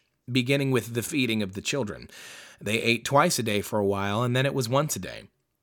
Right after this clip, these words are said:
He said that their extremely limited diet of peanut butter and jalapeno bologna sandwiches led to malnutrition and anemia. "There's very little food value in those items," he said. "And the repetition of the food,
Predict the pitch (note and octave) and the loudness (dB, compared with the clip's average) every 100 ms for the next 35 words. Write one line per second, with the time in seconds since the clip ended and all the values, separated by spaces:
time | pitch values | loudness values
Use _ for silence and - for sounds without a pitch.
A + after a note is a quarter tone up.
0 | - A2+ - C3+ B2 A#2 A#2+ A2 - E3+ | -4 -2 2 0 0 2 4 2 0 -2
1 | E3+ D3 C#3+ D3 C3 A#2 C3+ C3 C3 G#2+ | 0 0 0 0 0 2 2 4 2 -2
2 | - D3+ D3 C3+ C3+ C#3+ A2+ A#2 C3+ C3 | -6 -4 -2 0 0 2 0 2 0 0
3 | C#3+ C3+ A#2 A#2 B2+ A2 D3 D#3+ D#3 A2 | -2 -2 -2 0 0 -2 -2 -2 -2 -2
4 | A2 G#2+ G#2 A#2+ G#2 A#2+ B2 A2+ - C#3+ | 0 0 0 -2 0 2 2 -2 -4 -4
5 | - C3+ B2 A2 A2+ G3+ D#3+ F#2 - _ | -4 -4 -4 -2 0 0 0 -2 -8 _
6 | _ - - - - _ _ _ _ - | _ -20 -20 -20 -20 _ _ _ _ -4
7 | G2+ G#2+ B2 B2 C3 B2+ D3 C#3 A#2 A2 | 0 4 4 6 4 4 4 6 6 4
8 | G#2+ F2+ F2+ F2+ F#2+ F2+ D2+ D#2+ - _ | 4 0 0 -2 -4 -6 -10 -12 -14 _
9 | _ G2 - F#2+ G2+ G#2+ _ - G#2+ G#2+ | _ -6 -2 -2 -2 -6 _ -6 -2 0
10 | G#2 A#2 B2 A2+ C3 C#3+ C#3 C3 C#3+ D3 | 2 2 2 -4 -2 -2 -2 -2 0 0
11 | D3+ | -2